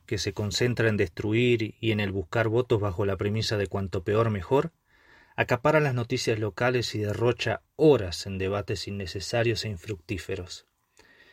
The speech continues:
Quienes tenemos el poder para cambiar esto somos los vecinos de la zona, cada cual desde su espacio y su esfera de responsabilidad. Sería ideal que las noticias locales estén plagadas de acontecimientos colectivos que nos encuentren pensando juntos y construyendo futuro.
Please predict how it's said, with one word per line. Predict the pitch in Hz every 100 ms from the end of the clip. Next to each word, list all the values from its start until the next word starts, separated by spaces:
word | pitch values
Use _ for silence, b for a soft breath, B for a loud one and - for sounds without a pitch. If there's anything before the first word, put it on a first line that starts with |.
| b b _
Quienes | 123 131
tenemos | 151 180 185
el | 143 120
poder | 120 127 123
para | 123 117
cambiar | 110 107 110 123
esto | 127 135
somos | 120 156 165
los | 151
vecinos | 135 143 139
de | 127
la | 113
zona, | - 139 101 92 - _ _ _ _ _
cada | 107 98 92
cual | 123 123 143
desde | 143 143
su | -
espacio | 147 - 113 - 120
y |
su | 113 117
esfera | - 107 98
de | 98
responsabilidad. | 101 92 - 110 113 107 101 87 87 90 _ _ _ b b b b b b b
Sería | - 131 147
ideal | 135 135 123 107
que | 107
las | 101
noticias | 107 120 110 110
locales | 107 104 113 117
estén | 104 - 123 113
plagadas | 123 110 107 120 147 139
de | 123
acontecimientos | 113 110 107 - 120 117 117 117
colectivos | 117 104 90 - 113 101 98 98 - -
que | 107
nos | 104 -
encuentren | 110 135 135 135 131 117
pensando | 113 104 127 123 117
juntos | - 160 165 - 165 -
y | 117
construyendo | - 90 110 92 107 107
futuro. | 90 104 - 95 90 92